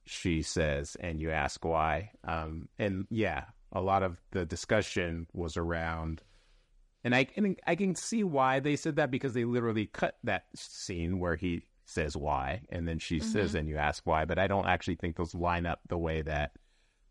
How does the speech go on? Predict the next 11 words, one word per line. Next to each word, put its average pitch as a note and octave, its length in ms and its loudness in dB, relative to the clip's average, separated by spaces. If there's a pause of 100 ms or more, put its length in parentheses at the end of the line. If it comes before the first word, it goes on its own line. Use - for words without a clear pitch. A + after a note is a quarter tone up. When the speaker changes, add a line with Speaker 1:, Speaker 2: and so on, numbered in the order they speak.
(240)
Speaker 1:
people D#2 340 0
were C#2+ 180 -2
thinking D2+ 680 -2 (100)
or D#2+ 180 -2
asking. D2 260 -2
Speaker 2:
Yeah. - 260 2 (420)
Speaker 1:
Yeah. C#2+ 220 -2 (480)
So G#2 800 -2 (420)
that D3+ 160 8
was F#3 140 2
intense. D3+ 680 0